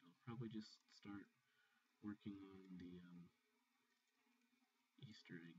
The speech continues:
video, as I'm gonna call it, of me escaping the island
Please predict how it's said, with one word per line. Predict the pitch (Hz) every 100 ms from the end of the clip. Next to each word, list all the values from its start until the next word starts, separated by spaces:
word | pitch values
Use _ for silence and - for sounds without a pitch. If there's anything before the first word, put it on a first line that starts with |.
| -
video, | 78 80 87 90
as | 90
I'm | 82 76
gonna | 82 90 -
call | 143 175
it, | 90 - - - - - - - -
of | 98 90 -
me | 95 98 95 92 - - 131
escaping | - - 127 127 120 113 107
the | 104 98
island | 95 92 98 104